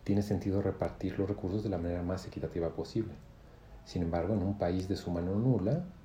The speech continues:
una distribución homogénea de los recursos, en la que todos recibimos lo mismo, podría no ser la mejor solución. Las poblaciones son heterogéneas, es decir, somos buenos para diferentes cosas. Hay quienes son buenos para los negocios,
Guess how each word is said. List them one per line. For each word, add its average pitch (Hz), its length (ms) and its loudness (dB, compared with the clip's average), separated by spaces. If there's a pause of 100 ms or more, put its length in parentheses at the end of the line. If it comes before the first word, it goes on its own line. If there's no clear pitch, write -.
una 95 180 0
distribución 90 460 -4
homogénea 92 400 -2
de 92 80 2
los 90 140 -2
recursos, - 680 -2 (500)
en 87 120 -2
la 85 100 -2
que - 80 -6
todos 101 240 4
recibimos 95 380 0
lo 120 80 4
mismo, 107 400 2
podría 95 360 0
no 98 220 0
ser - 220 -2
la 92 40 0
mejor 90 300 -2
solución. 87 380 -6 (1200)
Las - 100 -6
poblaciones 92 760 2
son 90 220 0
heterogéneas, - 680 0
es 110 120 -2
decir, 101 440 -2
somos 92 320 -2
buenos 95 280 0
para 87 200 -4
diferentes 82 480 -4
cosas. - 420 -6 (680)
Hay 95 100 0
quienes 95 200 -2
son 90 140 2
buenos 92 220 2
para 90 180 0
los 95 140 2
negocios, 127 520 2